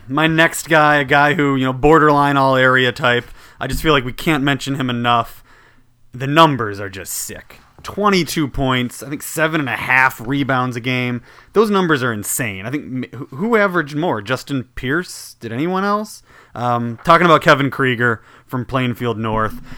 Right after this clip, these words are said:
and he can, he does it spectacularly too. Some of the dunks he throws down,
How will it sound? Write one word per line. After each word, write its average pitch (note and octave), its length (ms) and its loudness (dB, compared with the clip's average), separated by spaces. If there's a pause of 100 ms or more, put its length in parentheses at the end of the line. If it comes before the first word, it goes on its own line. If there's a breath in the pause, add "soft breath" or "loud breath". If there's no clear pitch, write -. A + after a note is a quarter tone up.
and C#3+ 140 -4
he C#3+ 40 0
can, D3 200 -6
he E3 100 0
does F#3 160 8
it D#3 140 0
spectacularly A2+ 920 -2
too. A#2 220 -4
Some F3+ 220 0
of C#3 60 0
the B2 60 -6
dunks C#3+ 360 2
he C#3+ 80 -6
throws C#3 260 0
down, C3+ 300 2